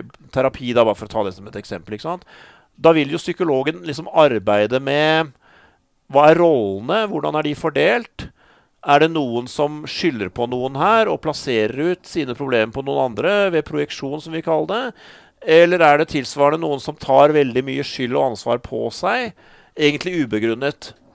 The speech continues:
men bare enten for å gå inn i den rollen, eller for å akseptere å bli gitt den rollen av de andre? Så, så det er masse sånn ulik fordeling da, særlig av de tingene som er vanskelige, som gjerne er mellom medlemmene av en familie, eller for den saks skyld i et parforhold, ikke sant?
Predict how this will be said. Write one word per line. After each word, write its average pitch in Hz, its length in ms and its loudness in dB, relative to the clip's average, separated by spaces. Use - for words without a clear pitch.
men 143 160 -2
bare 135 300 6
enten 123 300 -14
for 143 160 -2
å 139 60 0
gå 127 240 -2
inn 117 140 -4
i - 20 -12
den 135 240 -2
rollen, 185 240 -2
eller 165 100 -4
for 156 140 -4
å 147 80 0
akseptere 120 480 -4
å - 20 -18
bli 131 200 -8
gitt - 180 -14
den 120 160 -2
rollen 120 240 -2
av 127 100 -2
de 135 120 -2
andre? 98 320 -4
Så, - 240 -8
så 170 160 -4
det 175 80 6
er 180 80 0
masse 175 180 -2
sånn 170 300 -4
ulik 135 560 -6
fordeling 143 640 0
da, 170 160 -2
særlig 151 320 6
av 151 80 -2
de 151 160 -2
tingene 139 240 -6
som 165 140 -4
er 165 100 -2
vanskelige, 151 560 -4
som 180 80 -10
gjerne 143 400 0
er 139 100 2
mellom 139 380 -6
medlemmene 131 440 2
av 139 80 2
en 139 100 -4
familie, 135 460 -2
eller 165 80 -8
for 156 160 -2
den 143 80 -6
saks 156 160 -6
skyld 147 160 -4
i - 60 0
et - 60 -20
parforhold, 151 520 0
ikke 170 160 -8
sant? 247 320 -4